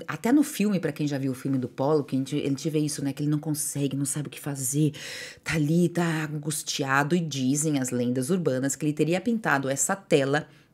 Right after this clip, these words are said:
em apenas uma noite. Isso aparece no filme, né? Isso a gente até também, isso ajuda a criar essa, toda essa mitologia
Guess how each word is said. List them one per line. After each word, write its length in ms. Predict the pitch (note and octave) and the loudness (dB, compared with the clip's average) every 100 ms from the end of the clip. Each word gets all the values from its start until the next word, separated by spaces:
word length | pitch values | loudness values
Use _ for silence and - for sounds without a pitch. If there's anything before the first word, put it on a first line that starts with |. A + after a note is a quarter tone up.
| _ | _
em 200 | G3 A3 | -2 -2
apenas 760 | A#3+ - C#3+ C#3 C#3 C#3+ - - _ | 0 0 0 0 -2 -4 -6 -12 _
uma 320 | G3+ F#3 F3 | -2 -2 -4
noite. 600 | C3+ G2+ - - - - - - - | -8 -12 -20 -12 -10 -10 -16 -20 -16
Isso 160 | - - | -6 -4
aparece 340 | D3 D3 C3+ | 2 2 2
no 80 | E3+ | -2
filme, 300 | A3 - C3 | -6 -8 -4
né? 160 | C3 B2+ | -2 -2
Isso 240 | B2+ - | -2 -4
a 20 | |
gente 420 | C#3 C#3 - E3+ D#3+ - - | -4 -4 -4 -4 -4 -10 -8
até 220 | D3 D3 | -4 -2
também, 500 | F3+ E3+ E3 F3+ D#3 | 2 4 4 4 2
isso 160 | D3+ G3 | 2 -2
ajuda 480 | F3 D3 D3+ E3 - - - _ | 0 0 4 2 0 -18 -20 _
a 80 | - | -12
criar 840 | - - G3 E3+ C3+ D#3 D#3 - | -6 -2 0 2 8 8 8 6
essa, 400 | C#3 C#3 C#3+ C#3 | 2 2 0 0
toda 220 | C3+ C#3 | 0 0
essa 180 | D3+ E3 | 0 -2
mitologia 720 | D#3+ D3+ D3 D3 C#3 C3+ C#3+ | -2 0 2 2 2 0 -2